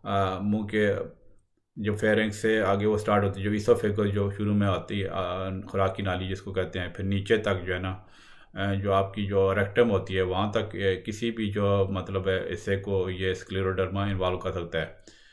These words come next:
तो इसमें ज़ाहिर है फिर जहाँ जहाँ भी इसकी इन्वॉल्वमेंट होगी तो उस हिसाब से सिम्टम हो जाएंगी। मिसाल के तौर पे आपको हार्टबर्न यानी बदहज़मी हो सकती है,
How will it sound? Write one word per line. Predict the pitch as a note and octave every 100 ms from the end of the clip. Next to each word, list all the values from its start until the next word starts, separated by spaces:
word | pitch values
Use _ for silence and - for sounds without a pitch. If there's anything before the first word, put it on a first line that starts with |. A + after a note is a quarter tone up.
| _ _ _ _ _
तो | G#2+ G#2 G#2+
इसमें | G#2+ C3 A#2+
ज़ाहिर | A#2+ C3
है | B2+ -
फिर | A2 G#2 G2+ A#2
जहाँ | F#2+ F#2+ G#2
जहाँ | A2+ A2
भी | A2
इसकी | G#2 -
इन्वॉल्वमेंट | G#2 G2 G2 G#2 G2+
होगी | G2 G2+
तो | G#2
उस | G#2
हिसाब | G#2+ F#2+ F2
से | - F#2+
सिम्टम | F#2+ F#2 G2
हो | G2
जाएंगी। | F#2 F2+ F#2
मिसाल | F2 F#2 F#2+
के |
तौर | F2+ F#2+
पे | F2 F#2+
आपको | F2 - F#2+ F#2
हार्टबर्न | F2 F2 F#2 F#2+
यानी | F#2 F#2
बदहज़मी | E2+ F#2 F#2 F2 G#2+
हो | G#2
सकती | F#2+ F2+ -
है, | F#2 F2 -